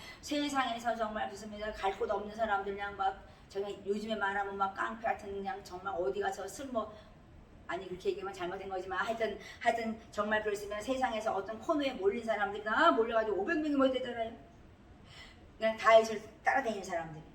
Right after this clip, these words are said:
그래서 그 사람이 이제 힘을 얻기 시작하는 거죠. 그러니까 많은 세월을 정말 사울왕에 정말 그렇습니다. 그 그냥 그 죽이려는,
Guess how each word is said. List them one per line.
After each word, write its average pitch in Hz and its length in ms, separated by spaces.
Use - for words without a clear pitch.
그래서 302 300
그 - 80
사람이 240 440
이제 240 160
힘을 330 340
얻기 262 180
시작하는 - 380
거죠. 185 260
그러니까 262 260
많은 339 600
세월을 339 1080
정말 262 300
사울왕에 254 760
정말 226 300
그렇습니다. 220 540
그 214 100
그냥 202 300
그 - 180
죽이려는, 247 640